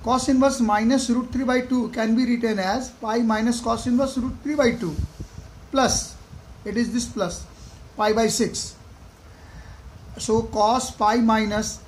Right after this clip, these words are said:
this, the value of this one is pi by six,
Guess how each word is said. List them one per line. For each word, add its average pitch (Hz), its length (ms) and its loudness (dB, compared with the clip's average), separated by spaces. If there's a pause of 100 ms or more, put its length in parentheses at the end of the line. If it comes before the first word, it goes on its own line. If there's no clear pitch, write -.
(540)
this, 220 280 0
the 208 220 -2
value 226 420 4
of 247 220 2
this 226 200 -2
one 233 180 2
is 226 180 0
pi 196 320 -2
by 220 320 0 (100)
six, - 540 -4